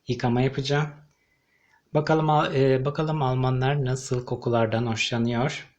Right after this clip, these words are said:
Buraya bakıp göreceğiz. Şimdi ve deterjanlarımı da göstereceğim, kullanacağım kombinlerimi de az sonra.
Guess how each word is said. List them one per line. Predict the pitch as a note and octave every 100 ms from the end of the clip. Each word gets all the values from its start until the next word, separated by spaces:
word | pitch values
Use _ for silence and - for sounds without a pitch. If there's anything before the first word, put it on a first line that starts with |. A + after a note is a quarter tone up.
| _ -
Buraya | B2+ A2+
bakıp | A2+ B2 -
göreceğiz. | B2+ A#2 A2+ A2+ C#3 - - - - - _ _
Şimdi | - - D3+ C#3+ B2 B2+ C#3+ -
ve | C3
deterjanlarımı | C3 C3 C3+ A#2+ C3 A#2+ A#2+ B2 A#2+
da | A#2
göstereceğim, | G#2+ A2 - A2+ A2+ A2
kullanacağım | - A2+ A2+ A2 A2
kombinlerimi | A#2 A2+ A2 A2+ G#2+ G#2
de | G2+
az | A2 -
sonra. | D3 C#3 C#3 C#3+ D3